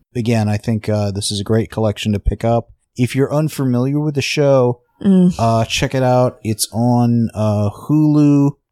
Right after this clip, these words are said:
Speaker 1: might be on Netflix. Check an episode or two out, but
Speaker 2: It's not on Netflix.
Speaker 1: Okay.
Speaker 2: I looked. It's only on Hulu. Um, I didn't think to look on Amazon, but yeah, check an episode or two and, you know, see if it's your sense of humor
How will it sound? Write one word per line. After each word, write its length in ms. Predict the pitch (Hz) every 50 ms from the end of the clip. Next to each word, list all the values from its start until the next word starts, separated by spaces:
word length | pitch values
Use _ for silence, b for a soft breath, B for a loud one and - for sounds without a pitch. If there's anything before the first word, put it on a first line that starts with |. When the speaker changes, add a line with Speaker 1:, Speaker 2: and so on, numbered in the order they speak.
| _ _ _ _ -
Speaker 1:
might 220 | 113 127 127 -
be 80 | - 135
on 180 | 135 127 127 127
Netflix. 720 | 127 127 120 - - - 131 127 123 120 - - - -
Check 240 | - - 151 160 -
an 80 | 170 156
episode 360 | 147 - - 135 - 147 139
or 80 | 131 117
two 240 | - - 131 123
out, 300 | 117 113 113 113 - 90
but 160 | 110 113 - - _ _ _ _ _
Speaker 2:
It's 260 | - 214 202 - -
not 280 | 220 226 240 262 277 277
on 140 | 269 262
Netflix. 720 | 262 269 - - - - - - - _ - - - - -
Speaker 1:
Okay. 340 | 117 123 - - 120 107 110
Speaker 2:
I 60 | - 202
looked. 300 | 208 214 196 190 - 190
It's 180 | 180 180 -
only 240 | 220 226 233 247 254
on 160 | 254 254 247
Hulu. 680 | 214 226 247 240 240 233 233 233 233 233 233 247 240 - -
Um, 360 | 214 214 208 208 202 196 190 -
I 120 | - 196
didn't 220 | 202 226 247 262 -
think 220 | 269 262 240 240
to 100 | - 233
look 200 | 233 233 226 -
on 140 | 233 220 214
Amazon, 560 | 214 214 214 214 214 208 - 196 185 180 180
but 140 | 208 - -
yeah, 180 | - 302 302 254
check 300 | - - 320 349 - -
an 100 | 440 415
episode 340 | 381 370 - - - 330
or 80 | 302 285
two 180 | - 294 294 277
and, 360 | 262 247 240 233 226 - -
you 140 | - 262 247
know, 80 | 185 190
see 180 | - - 262
if 100 | 247 -
it's 160 | 247 208 -
your 240 | - 226 226 226 240
sense 320 | 240 - 247 220 214 202 -
of 120 | 202 190
humor 460 | - - 320 339 247 170 165 185 -